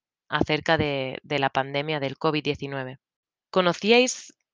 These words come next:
alguno de vosotros esta teoría? Si no habíais oído hablar acerca de, de esta investigación, fue llevada a cabo por Daniel Kahneman por haber integrado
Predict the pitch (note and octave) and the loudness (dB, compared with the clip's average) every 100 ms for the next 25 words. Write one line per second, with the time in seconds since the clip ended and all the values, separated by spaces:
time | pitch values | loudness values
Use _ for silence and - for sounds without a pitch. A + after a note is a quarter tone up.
0 | _ _ - F#3+ F#3+ A3+ A3+ A3 A#3+ A3 | _ _ -2 0 2 4 4 2 -2 -2
1 | A3 - G3 F#3+ F3+ E3+ - F3+ E3+ G#3 | -2 2 6 6 6 2 0 2 2 2
2 | D4+ - _ _ _ _ _ _ _ - | 0 -4 _ _ _ _ _ _ _ -20
3 | - - _ - G3 G3 A3 A#3+ A#3+ A3 | -20 -20 _ -8 -4 0 2 2 0 -2
4 | A3+ G#3 F#3+ - _ _ _ _ F3 D#3+ | -2 0 -2 -4 _ _ _ _ -2 4
5 | G#3+ G#3+ D#3 - E3+ - E3 D#3 D3+ D3 | 6 6 4 0 -2 -2 0 0 0 -2
6 | D3 C#3+ _ _ _ _ _ _ _ _ | -4 -8 _ _ _ _ _ _ _ _
7 | _ _ - C#3+ C3 D3 D3+ D#3+ E3+ D#3+ | _ _ -18 -14 -4 0 0 0 -2 -4
8 | D3 E3 D3+ D3 G3+ G3 G3+ _ _ - | -4 -2 2 2 2 0 -2 _ _ -10
9 | - G3+ G#3 G3 F3+ F#3 G3 G3 - D3+ | 2 6 8 8 6 4 4 2 0 0
10 | C#3 - _ C#3+ C#3+ E3 E3+ F3+ F#3 E3 | 0 -6 _ -4 0 0 0 0 0 -2
11 | F3 A#3 _ _ _ _ _ - _ _ | -4 -8 _ _ _ _ _ -20 _ _
12 | _ _ _ - F3 D#3 F3 G3 F#3 F#3 | _ _ _ 2 6 6 6 4 2 4
13 | F3+ F#3+ F#3+ F3+ - | 6 6 4 0 -2